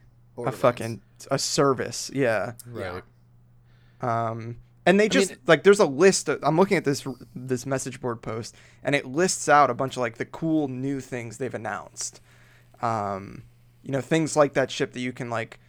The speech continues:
Speaker 2: uh, display shit. Or, like, if you hunt and kill animals in the open world, you can, like, bring them back and display them as trophies in your ship,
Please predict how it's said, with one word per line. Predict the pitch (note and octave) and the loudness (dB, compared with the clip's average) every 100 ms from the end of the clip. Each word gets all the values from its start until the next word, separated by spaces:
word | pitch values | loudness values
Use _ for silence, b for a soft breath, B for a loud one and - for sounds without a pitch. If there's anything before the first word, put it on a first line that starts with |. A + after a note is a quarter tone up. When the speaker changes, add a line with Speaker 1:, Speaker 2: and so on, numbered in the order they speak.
| b b b b - | b b b b -4
Speaker 2:
uh, | A#2 G#2+ G#2+ G2+ - | -2 0 -2 -4 -6
display | C3 - C3 A#2+ | -6 -4 -2 -2
shit. | A#2 - G2+ | -2 -4 -2
Or, | C3+ C#3+ | 2 6
like, | D3 C3+ | 6 4
if | D#3+ C#3+ | -2 0
you | G3 | -4
hunt | - E3+ F3+ - | 4 2 2 -4
and | D3 | -6
kill | - D#3 C#3 | 2 4 4
animals | C#3 C#3+ C3 A#2+ A#2 | 2 0 -2 -6 -6
in | C3 | -8
the | B2+ | -6
open | C3 C3+ B2 A2+ | -4 -4 -4 -8
world, | A2+ A2+ A#2+ b b b | -8 -8 -10 b b b
you | D#3+ | -4
can, | E3+ | 0
like, | D#3+ B2+ | 2 0
bring | A#2+ D3 D3+ | -2 -2 -2
them | C#3+ C3+ | -2 2
back | B2 B2+ C#3 | 6 6 4
and | B2+ | -4
display | C3 - - C3+ | -4 -6 0 0
them | C3+ | 0
as | C3 A#2+ | -2 -6
trophies | - B2+ A#2+ D3 C3+ | -4 -2 0 0 -2
in | - C3+ C3+ | -4 -6 -4
your | C3 | -4
ship, | B2+ B2 B2+ - | -4 -2 -2 -2